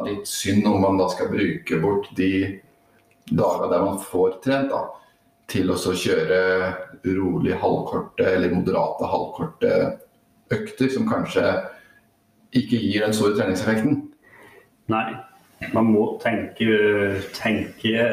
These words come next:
Speaker 2: eh, omkring det, de der, ja.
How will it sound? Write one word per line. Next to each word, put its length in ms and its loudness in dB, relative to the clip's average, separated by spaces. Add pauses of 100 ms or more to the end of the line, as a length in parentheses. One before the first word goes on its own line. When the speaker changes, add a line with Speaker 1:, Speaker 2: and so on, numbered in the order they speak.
(1000)
Speaker 2:
eh, 380 2
omkring 680 2
det, 140 2 (100)
de 220 0
der, 280 -2
ja. 120 -2